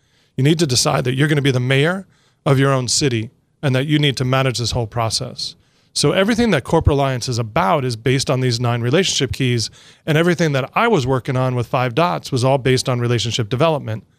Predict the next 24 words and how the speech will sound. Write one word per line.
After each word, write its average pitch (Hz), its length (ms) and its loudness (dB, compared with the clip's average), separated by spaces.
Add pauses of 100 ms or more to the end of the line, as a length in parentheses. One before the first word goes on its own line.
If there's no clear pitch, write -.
(240)
That 131 100 2
was 131 160 4
the 127 60 2
first 120 300 -2
dot. 147 340 -2 (440)
So 143 480 2
if 139 120 -4
you 160 80 2
really 190 200 4
think 185 240 -2
about 123 280 -2
it, 131 120 -8
everything 165 300 0
I've 147 80 0
been 123 140 -2
doing 139 260 0
for 139 100 -6
the 120 120 0
last 117 320 -2
twenty-five 120 420 -4
years 117 160 -2
of 117 80 -4
my 110 80 -2
life 147 340 0